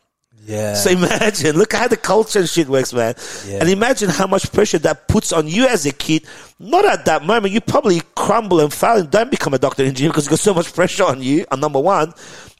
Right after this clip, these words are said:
Speaker 2: And then imagine having to live with that for a number of years, thinking that you're still a failure because you didn't become a doctor or engineer.
Speaker 1: Yeah.
Speaker 2: So <laughs> all, all this stuff, man, it's, it's just crazy stuff, right? And it's how you're perceived, uh, to be, have to live life, you know?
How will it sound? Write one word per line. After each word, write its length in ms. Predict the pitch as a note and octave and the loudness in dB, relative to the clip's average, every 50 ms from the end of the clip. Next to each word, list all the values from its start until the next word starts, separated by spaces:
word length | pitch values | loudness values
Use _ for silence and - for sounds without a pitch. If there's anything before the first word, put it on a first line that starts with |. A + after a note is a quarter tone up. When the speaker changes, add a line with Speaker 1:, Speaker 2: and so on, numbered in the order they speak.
| _ _ | _ _
Speaker 2:
And 120 | F3+ G3 G3 | -2 0 0
then 80 | A3 G3+ G3 | 0 -2 -2
imagine 360 | F#3+ F3+ F#3+ G#3+ A#3 A3+ G3 | -2 0 0 0 2 0 0
having 240 | D#3 F#3 F3+ F#3 F3 | 0 0 0 0 0
to 120 | - E3 | 2 2
live 200 | D#3 D#3+ G#3 B3+ D#4+ | 2 2 2 2 2
with 180 | C#4 - - - | 0 0 0 0
that 160 | C3+ B2 B2 | 0 0 0
for 140 | - D#3 D3+ | 2 0 0
a 20 | C#3 | 2
number 340 | C#3 D3+ D#3 D3+ C#3+ D3+ | 2 0 0 2 2 2
of 120 | D3 C3 C3 | 2 2 0
years, 500 | D#3 G3 C4+ D#4+ F3+ D#3 D#3 F3 F3 - | 0 2 4 4 6 6 4 4 2 2
thinking 320 | - - G3+ F#3 F3+ F3 | 0 -2 -2 -2 -2 0
that 120 | E3+ F3+ F3+ | 0 2 2
you're 100 | F#3 E3+ | 0 0
still 240 | - - D#4 F#4+ | 0 2 4 4
a 40 | F#4 | 4
failure 420 | - - - F3 E3 D#3+ D#3+ E3 D#3+ | 2 2 0 2 2 4 4 2 2
because 180 | E3 - E3+ D#3 | 2 0 0 2
you 40 | E3 | 2
didn't 160 | G3 G3+ G3 | 2 2 2
become 240 | F#3 - - D#3+ D#3+ | 0 0 0 2 0
a 60 | D#3 | 2
doctor 340 | C#3 D#3 D3+ - - D3+ D3 | 2 2 0 0 0 0 0
or 20 | D3+ | 0
engineer. 520 | C#3+ C3+ C3+ C3 C#3 C#3 C3+ B2 A2 - - - - - - - - - | 0 -2 -2 -2 -2 0 0 0 -2 -2 -4 -10 -18 -18 -18 -18 -16 -14
Speaker 1:
Yeah. 120 | G2+ G2+ G2+ | -12 -10 -6
Speaker 2:
So 160 | - G3 G3+ | -2 0 2
<laughs> 40 | G3 | 2
all, 420 | - - - C#5 C5 C4 - - - - _ _ _ _ _ - | 2 2 2 0 0 -2 -2 -4 -8 -18 _ _ _ _ _ 2
all 180 | A3 B3+ C#4 | 4 4 4
this 140 | C4 A3+ F#3 | 2 0 -2
stuff, 400 | - - - F#3 G3+ G#3 F#3+ D#3 | -4 -2 0 0 0 0 -2 -4
man, 200 | D3 C3 B2 C3+ | -4 -2 -2 -2
it's, 200 | C3+ - - - - _ _ _ _ _ _ _ _ _ _ _ _ - | -4 -8 -10 -14 -16 _ _ _ _ _ _ _ _ _ _ _ _ -4
it's 180 | D#3+ - - | -4 -2 0
just 320 | - F#3+ - - - - _ | 0 0 0 -2 -6 -8 _
crazy 540 | - - - E3 D3+ D3+ D#3 C3 - A#2 A2 | -8 -2 2 2 2 2 2 -2 -4 -6 -6
stuff, 540 | - - - - F2+ D#2+ D2+ - - - - G2+ | -6 -6 -4 -4 -4 -4 -6 -8 -12 -16 -10 -6
right? 340 | G2 G2 G#2 G#2+ G#2+ G#2 - _ - - - - - _ _ - | -4 -4 -2 -4 -6 -8 -10 _ -20 -20 -20 -20 -20 _ _ -4
And 60 | B2 C#3 | -4 -2
it's 100 | - - | -2 0
how 160 | F3+ F3 F3 | 0 0 0
you're 120 | C#3 C#3 C3 | 0 -2 0
perceived, 580 | - C3 - - - C3+ C3 B2+ A#2 - - | 0 -2 -4 -2 -2 -2 -2 -2 -2 -2 -2
uh, 160 | A#2+ A2+ A2 G#2+ - - | 0 0 -2 -4 -8 -14
to 100 | - A2+ | -14 -10
be, 120 | G#2 A2+ A#2 | -6 -4 -2
have 180 | A#2+ C3 - - | -2 -4 -4 -4
to 60 | A#2+ | -2
live 240 | A2+ A2+ A#2+ G2+ G2 | -2 0 -2 -2 -4
life, 340 | G2 G2 F#2 E2+ - - - | -4 -4 -4 -6 -8 -10 -10
you 60 | G2+ | -8
know? 200 | F#2 F#2+ G2+ | -8 -8 -8